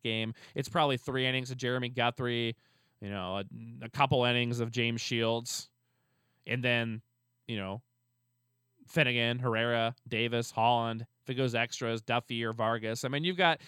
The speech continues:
and same thing for the Giants. It's probably three innings of Hudson, and then, you know, Petit we'll see, I'm sure, and, uh, you know, and Bumgarner. I imagine Bumgarner is probably slated for, like, the fifth, sixth, seven, six, seven, eight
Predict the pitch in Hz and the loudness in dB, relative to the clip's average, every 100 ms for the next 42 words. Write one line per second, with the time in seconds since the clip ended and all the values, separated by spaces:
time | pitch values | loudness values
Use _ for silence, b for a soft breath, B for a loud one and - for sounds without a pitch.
0 | B 214 208 233 214 185 160 131 113 113 | B -6 -2 0 0 -2 0 2 2 2
1 | 120 123 160 143 127 - 139 131 127 127 | -2 0 2 2 0 2 4 4 2 0
2 | 117 117 113 120 110 107 113 117 110 b | 0 0 0 -4 -4 -2 -2 -2 -2 b
3 | b b b b 123 120 127 123 151 147 | b b b b -8 -6 -6 -4 -4 -2
4 | 131 - 135 131 127 - 131 120 123 117 | -4 -2 0 2 0 2 2 4 4 2
5 | 107 104 b b b - 101 101 - 131 | -2 -8 b b b -10 -8 -8 -10 -10
6 | 117 101 110 120 135 135 127 123 175 143 | -8 -6 -2 -2 -4 -6 0 6 6 6
7 | 123 131 226 208 151 156 156 143 139 156 | 0 0 -2 2 4 4 2 2 2 4
8 | 143 143 139 127 135 151 135 123 123 143 | 4 2 2 2 4 2 0 0 2 2
9 | 131 127 120 117 151 135 - 143 - 127 | 0 0 0 0 0 0 -2 -2 0 2
10 | 156 147 - 147 - 143 143 170 127 | 0 -2 -4 -4 0 0 2 0 -2